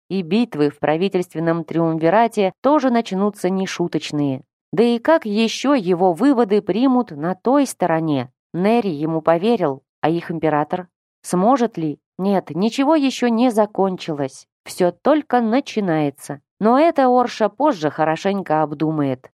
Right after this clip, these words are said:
А пока полковник тоже перешагнул границу, с любопытством рассматривая иную версию их собственного мира.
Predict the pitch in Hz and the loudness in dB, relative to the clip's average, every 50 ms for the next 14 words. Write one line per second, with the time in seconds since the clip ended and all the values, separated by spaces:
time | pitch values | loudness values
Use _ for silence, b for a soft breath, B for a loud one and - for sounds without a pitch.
0 | _ _ - 175 - 240 247 - 359 - 302 269 - - 269 269 254 247 233 226 | _ _ -8 -2 -2 -2 2 2 2 2 2 2 2 0 0 0 0 0 -2 -4
1 | - - - 294 330 339 262 285 220 - 196 180 180 - 190 170 185 226 285 330 | -6 -6 -2 0 0 2 2 0 0 0 0 0 0 -2 -2 -2 0 0 0 0
2 | 330 262 240 254 247 220 196 190 180 - - - 170 170 170 _ _ _ _ - | 2 2 2 2 2 2 0 -2 -4 -6 -6 -8 -8 -8 -8 _ _ _ _ -6
3 | 160 151 151 143 147 147 147 - 220 262 - - - 151 139 135 131 131 131 - | -2 -2 0 0 0 -2 -2 -2 -4 -4 -6 -8 -2 -2 -2 0 0 -4 -4 -4
4 | - 151 156 175 269 - - 185 175 156 147 139 135 127 _ _ - 190 220 233 | -6 -4 -2 -2 -2 -2 -2 -4 -2 0 0 0 -2 -4 _ _ -2 0 2 4
5 | 285 330 285 190 147 131 127 156 247 294 269 226 - - 185 165 143 135 _ _ | 4 4 4 4 2 0 0 2 2 2 2 0 -2 -4 -4 -4 -4 -4 _ _
6 | - 233 214 - - - - - 269 294 - - _ - 240 233 226 220 214 196 | -4 -4 -4 -4 -8 -10 -4 -2 -2 -2 -2 -6 _ -2 -2 0 0 0 2 0
7 | 202 190 180 175 170 170 156 143 139 131 | 0 0 0 -2 -2 -2 -2 -4 -6 -8